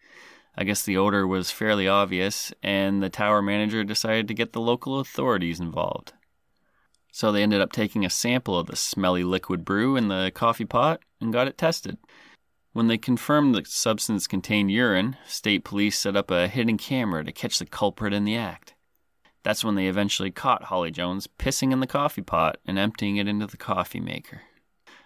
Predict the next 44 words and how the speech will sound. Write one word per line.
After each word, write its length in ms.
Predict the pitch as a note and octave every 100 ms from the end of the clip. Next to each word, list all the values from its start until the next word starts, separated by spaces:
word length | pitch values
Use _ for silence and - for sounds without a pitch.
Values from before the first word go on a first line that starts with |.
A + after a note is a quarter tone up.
| _
All 120 | F#2 F2+
you 160 | F2+
coffee 400 | - F#2+ G2 G#2
drinkers 440 | F2 D#2+ D2 E2+ -
probably 260 | E2 D#2+
thought 240 | F#2 F2 D#2+
you 120 | D#2+
were 120 | D2+
safe 400 | - A#2 A#2+ -
with 120 | E2
all 140 | G#2+ F#2+
this 180 | G2
tea 280 | - - D#3+
talk, 400 | - - - -
didn't 240 | A#2+ D3+ -
ya? 80 | - - - - _ _ _ - _ _ _
Luckily, 420 | - D#3+ - B2+ A2+
no 140 | A2
one 160 | G#2 G2
ended 200 | G2 F2+
up 140 | F2
drinking 400 | - B2+ - F#2+
the 60 | F2
coffee. 520 | - F#2 - A2 B2+ - _
The 120 | G2
odor 240 | G2+ G2 F2+
was 160 | F#2
just 280 | F#2 F#2 -
too 160 | - A#2+
strong 460 | - A2 G2+ G2+
for 140 | - F#2
anyone 260 | F#2+ F#2+ F2+
to 60 |
fall 260 | - A2 G2+
for 220 | - G1+
it, 140 | - - - _ - -
or 100 | G2
admit 300 | F#2 B2 -
to 140 | F#2+
it 120 | -
at 160 | - -
least, 360 | - A#2 - - - -
and 360 | G2+ F#2+ F#2+ F#2+
no 240 | G#2 A2